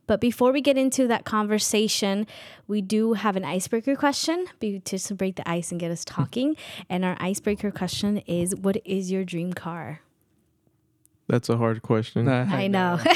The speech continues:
Speaker 3: know.
Speaker 1: <laughs>
Speaker 3: Do you have mul-, do you have multiple dream cars? Or
Speaker 2: Yeah, but I have, I have a good one.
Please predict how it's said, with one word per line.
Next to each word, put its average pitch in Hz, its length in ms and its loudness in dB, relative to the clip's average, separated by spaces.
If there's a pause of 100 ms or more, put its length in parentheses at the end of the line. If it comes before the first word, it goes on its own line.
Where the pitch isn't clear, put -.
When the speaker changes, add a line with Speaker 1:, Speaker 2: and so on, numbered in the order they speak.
(140)
Speaker 3:
know. 349 440 4
Speaker 1:
<laughs> - 20 -10 (100)
Speaker 3:
Do 139 80 4
you 156 60 2
have 143 120 -2
mul-, 143 220 2
do 139 80 4
you 143 80 4
have 127 80 -2
multiple 135 460 2 (440)
dream 147 240 2
cars? 160 720 0
Or 127 100 4
Speaker 2:
Yeah, 113 180 4
but 110 180 2
I 117 120 2
have, 117 380 0 (600)
I - 80 4
have 117 200 2
a - 20 0
good 107 200 2
one. 104 260 0